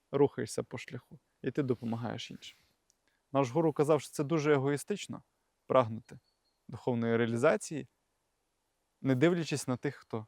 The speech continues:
біля тебе є. Тому що нам потрібно разом йти. Тільки колективно ми зможемо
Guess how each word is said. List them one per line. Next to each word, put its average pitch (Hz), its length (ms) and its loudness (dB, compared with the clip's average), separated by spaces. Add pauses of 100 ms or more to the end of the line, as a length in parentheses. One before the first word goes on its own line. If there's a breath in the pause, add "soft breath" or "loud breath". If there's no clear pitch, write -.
(120)
біля 113 240 -6
тебе - 360 -14
є. 123 80 -20 (2750)
Тому 135 120 -6
що - 140 -4
нам 151 160 4
потрібно 139 460 2
разом 113 340 8
йти. - 260 -18 (800)
Тільки - 280 -4
колективно 170 800 4 (480)
ми 120 120 -2
зможемо 143 500 -2